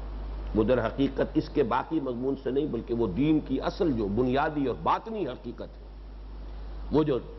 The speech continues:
دل کی نیت کا مسئلہ جو جس سے کہ یہ مجموعہ شروع ہوا ہے۔ أَلَا وَإِنَّ فِي الْجَسَدِ مُضْغَةً، آگاہ ہو جاؤ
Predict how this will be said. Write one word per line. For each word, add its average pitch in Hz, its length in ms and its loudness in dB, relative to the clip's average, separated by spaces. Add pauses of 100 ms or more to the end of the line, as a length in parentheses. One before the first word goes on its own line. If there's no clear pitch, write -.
(220)
دل 143 120 4 (100)
کی 120 220 0 (160)
نیت 214 380 4
کا - 80 0
مسئلہ 127 380 -2
جو 113 60 0 (120)
جس 147 120 2
سے 143 140 4
کہ 120 100 0 (120)
یہ 127 200 4 (180)
مجموعہ 120 540 4
شروع 180 200 6
ہوا 98 240 -2
ہے۔ - 160 -12 (1200)
أَلَا 226 300 -2
وَإِنَّ 151 460 -2
فِي 135 100 -4
الْجَسَدِ 101 480 -4
مُضْغَةً، 82 680 -4 (680)
آگاہ 127 300 2
ہو 165 180 -6
جاؤ 185 360 -4